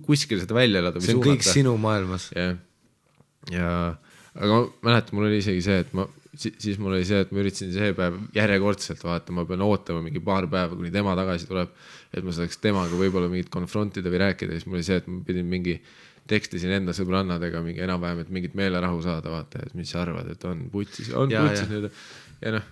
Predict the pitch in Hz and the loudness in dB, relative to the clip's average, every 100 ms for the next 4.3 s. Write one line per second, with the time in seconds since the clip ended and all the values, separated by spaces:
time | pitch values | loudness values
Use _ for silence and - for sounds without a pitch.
0 | _ - 110 - 104 - - - 127 131 | _ -6 -6 -4 -10 -10 -10 0 2 2
1 | - 113 120 131 147 139 87 80 92 85 | -2 -2 2 4 4 4 2 0 0 -2
2 | 80 76 - 90 80 82 - - - 101 | -4 -6 -4 -4 -2 -4 -4 -6 -2 -2
3 | 95 107 107 80 - 80 - 85 82 90 | 0 0 0 -4 -4 -6 -6 -6 -6 -4
4 | 92 87 | -2 -2